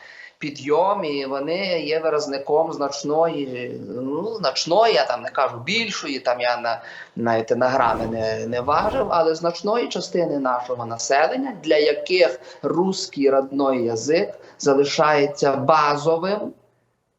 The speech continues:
безальтернативним, вони будуть далі ігнорувати взагалі, якби, концепт української мови державної. І не те, що просто навіть під примусом закону чи ще там щось, вони просто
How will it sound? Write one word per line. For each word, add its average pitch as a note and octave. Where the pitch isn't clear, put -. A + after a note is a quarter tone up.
безальтернативним, D3
вони E3+
будуть F3+
далі E3+
ігнорувати D3
взагалі, C#3
якби, C3
концепт C#3+
української C#3
мови C3+
державної. C#3
І D3
не D3+
те, F#3
що F#3+
просто D#3+
навіть D3
під C#3
примусом D3+
закону D3
чи B2+
ще E3
там G#3+
щось, E3+
вони D#3+
просто D#3+